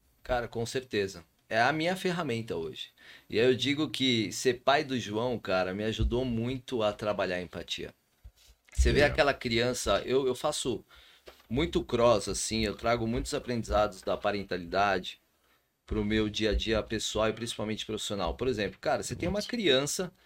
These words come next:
Speaker 1: em casa que ainda não sabe falar, um bebê. Cara, você precisa ser empático pra entender o que tem por trás daquele choro. É fome? É frio? O que que é sono?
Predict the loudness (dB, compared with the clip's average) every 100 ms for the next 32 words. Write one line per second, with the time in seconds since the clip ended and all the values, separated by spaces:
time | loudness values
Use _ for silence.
0 | -20 -20 _ _ _ _ _ -4 -4 2
1 | 6 6 4 -2 -4 -2 -2 -2 -2 -2
2 | 0 2 2 2 0 2 4 2 0 _
3 | -8 -6 -6 -8 -8 -6 -8 -6 -4 -4
4 | -4 -4 -2 -2 -4 -6 -4 -4 -4 -2
5 | 0 -2 -4 -4 -2 0 0 0 4 4
6 | 2 0 -2 -2 2 2 2 0 -4 -2
7 | 0 2 0 -2 -10 _ _ _ _ _
8 | _ _ _ -10 -8 -6 -4 0 2 2
9 | 0 -4 _ _ _ _ _ _ -14 -12
10 | -4 0 0 0 0 2 6 6 4 -4